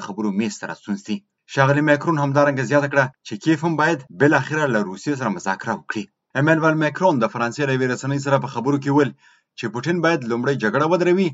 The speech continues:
د اوکراین ځمکنۍ بشپړتیا ته درناوی وکړي او د خبرو میز ته ستون سي. د امریکا متحده ایالاتو د چهارشنبې په ورځ ویلي چې د ایران او د نړیوالو قدرتونو ترمنځ د دوه زره پنځلسم کال اټومي موافقه دا وخت زموږ تمرکز نه ده. او ویلي چې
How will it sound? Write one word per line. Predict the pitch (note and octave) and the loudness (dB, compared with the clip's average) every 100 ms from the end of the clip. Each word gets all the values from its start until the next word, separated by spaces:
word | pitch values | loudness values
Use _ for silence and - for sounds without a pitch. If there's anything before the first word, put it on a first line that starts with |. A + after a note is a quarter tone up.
| - - | -6 -2
د | A2+ | -2
اوکراین | A2 D3 C#3+ G2+ | 0 0 -2 -2
ځمکنۍ | A2+ B2+ C#3 A#2 | -4 -2 -2 -2
بشپړتیا | G#2+ A2+ G#2 C3+ C3+ | -2 -4 -2 -2 -2
ته | B2+ G#2 | -4 -6
درناوی | G2+ G2 B2+ F3+ | -4 -2 2 2
وکړي | F3 F3 C#3+ - - | 2 2 2 -2 -10
او | F2 E2 | -8 -8
د | - | -10
خبرو | F#2 G#2+ G2+ | -8 -4 -2
میز | G#2 G#2 | -2 -4
ته | - | -14
ستون | - G#2 G2+ | -6 -6 -4
سي. | G#2 - _ _ _ _ - G#2 | -8 -8 _ _ _ _ -4 2
د | C#3+ | 4
امریکا | D#3 G#3 G3 | 4 4 4
متحده | D#3 E3 F#3+ E3+ | 2 0 4 4
ایالاتو | E3 E3+ D3 | 4 2 2
د | C#3 | 0
چهارشنبې | D#3 E3 C#3+ D3+ D3 | 4 2 2 -2 0
په | |
ورځ | D3 B2+ | -2 2
ویلي | D3 E3 D#3 D3 | 4 6 4 2
چې | G#2+ | -2
د | A2+ | 2
ایران | B2+ E3+ F3+ E3 | 4 2 2 0
او | C#3 | -2
د | A#2+ | 0
نړیوالو | A#2+ B2+ C#3+ C3+ | 0 4 4 2
قدرتونو | A#2 G#2+ D3+ D3 | -4 -6 -6 -4
ترمنځ | C3+ D3+ B2+ - - | -2 -2 -2 -6 -8
د | G2+ G2 | -6 0
دوه | A2 | 0
زره | G#2+ G#2+ | 0 -2
پنځلسم | G2+ A2+ A2 D3 C#3+ C#3 | -2 -2 -2 -2 -4 0
کال | C#3+ C#3 C3+ A#2+ | 0 0 -2 -8
اټومي | - D#3 E3 | -4 -2 0
موافقه | G#2+ F#2+ G#2+ D#3+ C#3+ - F2+ | 0 -2 -2 0 0 -6 -2
دا | C3 C#3+ | 0 2
وخت | D3 - | 0 -4
زموږ | A#2 A#2+ - | -10 -10 -6
تمرکز | G2 F2+ - G#2 E2 | -6 -6 -6 -8 -8
نه | D#2+ | -10
ده. | D#2 _ _ _ D3+ | -10 _ _ _ 0
او | |
ویلي | F3 G#3 G3 | 4 4 2
چې | F3 | -2